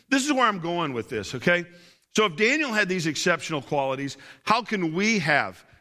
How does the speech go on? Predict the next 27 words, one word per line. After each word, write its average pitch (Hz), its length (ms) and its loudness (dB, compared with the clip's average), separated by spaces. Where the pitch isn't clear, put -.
these 127 320 0
exceptional 123 580 -2
qualities? 127 360 -2
And 170 120 0
what 202 220 2
are 196 360 0
these 139 340 0
exceptional 135 680 -2
qualities? 110 540 -2
Second 226 380 0
Corinthians 185 580 0
chapter 165 360 0
three, 170 260 0
verses 156 360 -4
seventeen 156 400 0
and 147 100 2
eighteen 139 280 0
says 117 260 -2
this. 123 240 -2
It 170 80 2
says, 180 240 2
"Now 196 200 4
the 190 100 0
Lord 226 360 2
is 214 340 -2
the 175 120 -4
Spirit, 147 680 -2